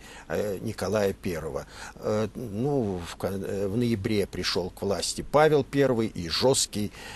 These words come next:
режим ев-, э, его правления. Правда, это нарушает вот такая красивая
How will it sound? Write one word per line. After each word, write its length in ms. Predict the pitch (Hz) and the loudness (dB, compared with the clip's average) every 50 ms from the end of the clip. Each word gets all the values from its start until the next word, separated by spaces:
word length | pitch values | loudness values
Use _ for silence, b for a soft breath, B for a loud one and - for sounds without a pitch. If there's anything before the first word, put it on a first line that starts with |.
| B B B | B B B
режим 640 | B 110 110 107 98 - 117 123 123 120 110 95 - - B B B B B B | B -2 0 0 0 2 2 2 2 2 0 -2 -4 -8 B B B B B B
ев-, 340 | B 110 110 110 104 104 - | B -2 0 0 0 0 -2
э, 320 | - 113 104 101 101 98 92 87 | -2 0 2 2 2 0 0 0
его 260 | 117 107 95 101 90 | -2 0 0 -2 -2
правления. 640 | - - 90 90 82 92 85 78 76 78 76 82 - - | -2 -4 -6 -6 -6 -6 -8 -8 -10 -10 -12 -14 -2 2
Правда, 320 | - 139 139 117 107 123 | 4 6 6 6 6 4
это 180 | 123 120 - 120 | 4 4 4 2
нарушает 680 | 123 123 117 117 - - 123 110 104 101 95 92 - - - - - 95 98 | 2 2 2 2 2 4 4 6 6 6 4 2 0 -2 -6 -8 -8 -6 -4
вот 160 | 98 98 - | -4 -4 -2
такая 340 | - 117 104 - 104 95 98 | 0 -2 0 2 2 0 0
красивая 720 | - - - 104 - - - 107 95 85 95 90 90 90 | 0 -2 -4 -4 -2 -2 -2 -2 -2 -2 -2 -2 -2 -4